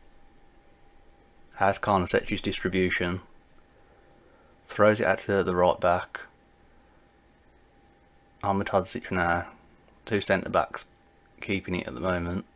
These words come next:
Zagovic with a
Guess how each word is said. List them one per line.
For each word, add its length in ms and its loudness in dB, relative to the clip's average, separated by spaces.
Zagovic 520 0
with 120 -2
a 240 0